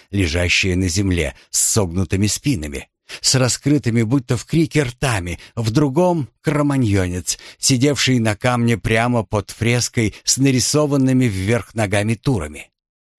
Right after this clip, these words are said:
Несмотря на то, что ткани тел высохли,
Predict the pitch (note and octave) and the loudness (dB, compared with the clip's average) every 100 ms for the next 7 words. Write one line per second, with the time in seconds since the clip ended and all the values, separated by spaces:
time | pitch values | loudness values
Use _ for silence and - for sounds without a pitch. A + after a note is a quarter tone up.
0 | - - G#2+ G#2+ G2+ F#2 G#2 G2+ G2 A#2 | -12 -6 -2 0 0 0 0 0 0 0
1 | G#2+ - G#2 - A2+ G#2+ G2+ - G#2+ F#2+ | -2 -2 -4 -2 -2 0 0 0 -2 0
2 | B2 B2+ G#2 - F2 | 0 0 -4 -2 -4